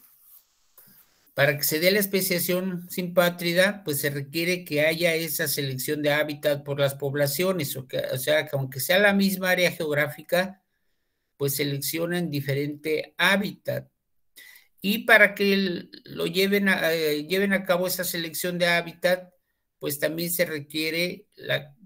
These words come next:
la llamada selección homogámica. En ese sentido, como se mencionó en la especiación parapátrida, entonces, eh, se favorece, eh, en es-,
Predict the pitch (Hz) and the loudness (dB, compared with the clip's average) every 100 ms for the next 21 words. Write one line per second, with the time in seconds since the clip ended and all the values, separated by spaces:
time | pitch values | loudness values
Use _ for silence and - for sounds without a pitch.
0 | - 135 135 135 139 143 147 151 160 151 | -16 -10 -4 -2 0 0 0 0 0 -2
1 | 139 135 127 - 143 143 143 143 147 143 | -4 -4 -4 -4 -4 -2 -2 0 -2 0
2 | 175 185 190 175 147 131 113 127 _ _ | 2 2 2 -4 -4 -6 -6 -14 _ _
3 | _ _ _ _ _ 143 156 196 220 202 | _ _ _ _ _ -8 -4 -2 -2 -2
4 | 190 - 202 202 214 233 - - - 160 | -2 -2 -2 2 2 2 -4 -10 -6 -4
5 | 156 156 156 151 151 147 _ - 151 151 | -2 -2 0 -4 -6 -10 _ -10 -6 -4
6 | 143 156 156 156 175 175 165 151 139 127 | -4 -4 -4 -2 -2 0 0 0 0 2
7 | 123 120 123 - _ _ _ - 139 - | 0 -4 -10 -16 _ _ _ -16 -12 -8
8 | 139 131 143 147 156 170 156 147 - 156 | -6 -4 -4 -4 -2 2 2 2 2 0
9 | 147 160 165 190 202 - _ _ _ _ | 0 -2 2 2 2 -10 _ _ _ _
10 | _ _ _ _ _ 139 139 160 160 147 | _ _ _ _ _ -12 -8 -4 -2 0
11 | 170 170 - - 139 131 127 131 131 _ | 0 0 -4 -4 -4 -2 -4 -8 -12 _
12 | _ _ _ _ - 147 143 156 147 156 | _ _ _ _ -8 -6 0 0 2 2
13 | 180 175 190 185 - - - 139 - 151 | 2 2 4 4 4 -2 -4 -4 -4 -6
14 | 151 165 170 | -6 -6 -10